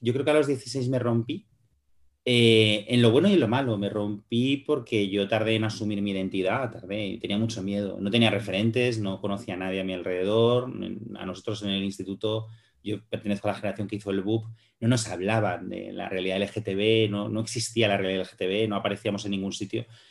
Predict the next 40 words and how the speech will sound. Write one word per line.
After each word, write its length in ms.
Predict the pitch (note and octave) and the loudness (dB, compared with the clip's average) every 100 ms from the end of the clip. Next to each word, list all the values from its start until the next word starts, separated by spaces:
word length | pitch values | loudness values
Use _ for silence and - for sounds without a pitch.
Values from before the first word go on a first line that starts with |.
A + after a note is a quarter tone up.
| _ | _
Como 200 | - A2+ | 0 2
mucho 240 | G#2+ A2+ A#2+ | 2 0 2
te 100 | A#2 | 6
veías 240 | A#2 A2+ | 6 4
en 60 | A2+ | -2
alguna 260 | G#2+ A2 A2 | -2 -2 0
película 340 | G#2 A2 A#2+ | -2 0 0
donde 180 | G#2 G2 | 2 0
todo 120 | G#2 | 0
era 120 | G#2+ | 0
tristísimo 560 | G#2 G2 - A2 A2 G#2 | 0 -6 -4 -4 -2 -4
y 40 | |
espantoso. 680 | F#2+ - F2 G#2+ A2 C#3 F3 _ _ _ _ _ | -4 -6 -6 -4 -4 -6 -10 _ _ _ _ _
Eh, 640 | A2+ A2 G#2 G2 F#2+ F#2 - | 0 2 2 2 0 -4 -8
entonces, 420 | A2 B2 C3+ - | -2 0 0 -2
no 120 | A#2 B2 | 2 4
había 200 | C3+ C#3 | 4 4
una 160 | C3 | 2
realidad 720 | A#2 A#2 G#2+ G2+ G#2+ A2+ A#2 - _ _ _ | 2 4 4 2 0 -2 -4 -12 _ _ _
que, 340 | - G2+ F#2+ - | -4 -2 -2 -4
que 100 | A#2 | -12
fuera 260 | A2 A2 A2 | -2 2 2
deseable, 640 | G#2 - G2+ D#3 B2+ G2 | 0 0 0 2 2 2
¿no? 140 | D3 | 0
A 40 | C#3 | -2
la 80 | |
que 80 | G2 | -2
quisieras 440 | G2+ - G#2+ A2+ A2 | -6 -4 0 0 -2
acceder, 560 | A2 A2 G2+ C3+ C3+ | -6 -2 0 0 0
con 120 | A2 | -2
lo 120 | F#2+ F#2 | -4 0
cual 200 | G2+ A2 | -2 -2
eso 200 | A2 A2+ | -4 -2
a 40 | |
mí 140 | A2 | 0
me, 180 | A2 A2 | 0 -2
me 120 | G2 | -4
provocó 360 | F2+ F#2 F2+ G2 | -6 -6 -4 -4
mucho 280 | A2 A2 G#2+ | -4 -4 -4
miedo 440 | G#2+ G#2+ B2+ A#2 | -2 0 -2 -4